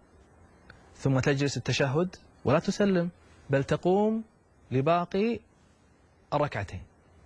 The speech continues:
ثم التشهد، ثم تسلم في النهاية، بالضبط مثل الصلوات الرباعية، مثل الظهر والعصر والعشاء. هناك صفة أخرى،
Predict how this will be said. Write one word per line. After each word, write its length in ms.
ثم 280
التشهد، 640
ثم 220
تسلم 400
في 100
النهاية، 320
بالضبط 420
مثل 200
الصلوات 400
الرباعية، 640
مثل 200
الظهر 380
والعصر 380
والعشاء. 360
هناك 260
صفة 560
أخرى، 460